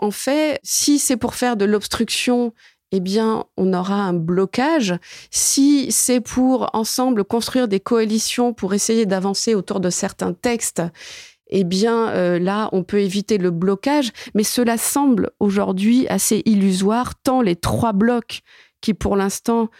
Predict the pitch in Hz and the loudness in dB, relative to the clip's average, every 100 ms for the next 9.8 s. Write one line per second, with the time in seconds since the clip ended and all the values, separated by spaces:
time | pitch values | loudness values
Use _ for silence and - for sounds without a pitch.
0 | _ - 170 170 175 175 196 190 208 208 | _ -8 -2 0 0 0 0 2 2 0
1 | 165 - 165 165 170 202 196 - 170 165 | -2 -4 -4 -2 -4 -2 -4 -6 -4 -2
2 | 170 - - 170 180 175 - 180 165 170 | -2 -4 -4 -2 0 0 0 0 0 -2
3 | 165 220 - 269 - - 165 170 - 180 | -2 -2 0 -2 -2 -4 -2 0 -2 -2
4 | - 196 190 160 - - - - 180 170 | -2 0 0 -2 -8 -18 -10 -4 -2 -2
5 | 170 165 165 170 160 165 165 - 247 277 | 0 0 2 2 2 0 -4 -2 0 0
6 | 294 - - _ - 170 170 180 196 214 | -2 -12 -20 _ -2 0 2 2 4 2
7 | 208 165 160 160 180 175 190 190 - 180 | 0 -6 -2 0 0 0 -2 0 -2 -2
8 | 165 160 165 165 170 - 170 165 180 185 | -2 0 0 0 -2 -2 -2 2 2 2
9 | 185 175 175 175 - 233 269 | 2 0 0 0 0 2 2